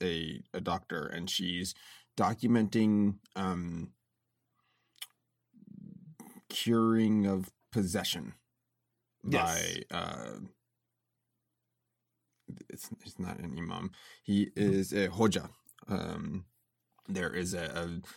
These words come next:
Speaker 1: a, a famous Hoja, which is s-, a wise man, exorcist, kinda, I think it's conf-, many roles are conflated into what, what he does. But,
Speaker 2: Hmm.
Speaker 1: um, it's a, it's a gentleman that goes around and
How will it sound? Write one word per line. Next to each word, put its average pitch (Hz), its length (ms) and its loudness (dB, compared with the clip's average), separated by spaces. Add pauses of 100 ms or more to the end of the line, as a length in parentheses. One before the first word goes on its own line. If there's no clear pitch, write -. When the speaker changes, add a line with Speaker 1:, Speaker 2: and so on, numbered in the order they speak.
(220)
Speaker 1:
a, 110 40 -6
a - 20 -2
famous 104 480 2
Hoja, 90 540 2
which 87 140 -4
is 87 200 -4 (220)
s-, - 920 -8 (100)
a 87 80 -6
wise 92 480 0
man, 87 720 0
exorcist, - 720 -4
kinda, - 180 -6
I 98 40 -8
think 92 160 -8
it's 82 160 -6
conf-, - 340 -8 (160)
many 95 320 4
roles 85 400 -2
are 82 60 -6
conflated - 500 -10
into 80 160 -10
what, - 300 -12
what - 200 -12
he - 60 -10
does. 71 380 -10 (540)
But, 185 160 4
Speaker 2:
Hmm. 131 160 6
Speaker 1:
um, 92 300 -4 (1400)
it's 95 220 -4
a, 92 140 -2
it's 82 100 -8
a 92 60 -4
gentleman 95 300 2
that 87 120 -2
goes 87 200 0
around 85 460 -2
and 82 380 -4